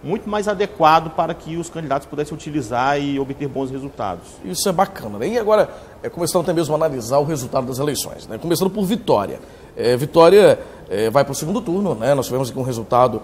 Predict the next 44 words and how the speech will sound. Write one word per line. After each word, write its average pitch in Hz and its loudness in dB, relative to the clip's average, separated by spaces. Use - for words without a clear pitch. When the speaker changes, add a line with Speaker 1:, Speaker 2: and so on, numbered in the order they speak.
Speaker 2:
expressivo. 147 -2
O 160 6
atual 139 4
prefeito 127 -6
Luciano 123 -2
Rezende, 120 -4
é, 120 0
saiu 143 4
com 147 -8
uma 151 4
vantagem 143 -2
bem 127 -4
expressiva, 143 -4
mais 175 2
de 156 -4
quinze 214 0
mil 156 -2
votos 131 -2
a 202 0
mais 151 0
do 135 -4
que - -6
o 147 -2
segundo 135 -4
colocado, 135 2
que - -18
foi 139 0
o 131 0
can-, 127 -6
o 117 -6
candidato 120 -2
Amaro 123 2
Neto, 147 2
né? 127 -2
Ou 127 -2
seja, 135 -2
o - -2
Luciano 170 0
Rezende 156 2
teve 160 2
oitenta, 233 0
setenta - -2
e - 4
um 240 2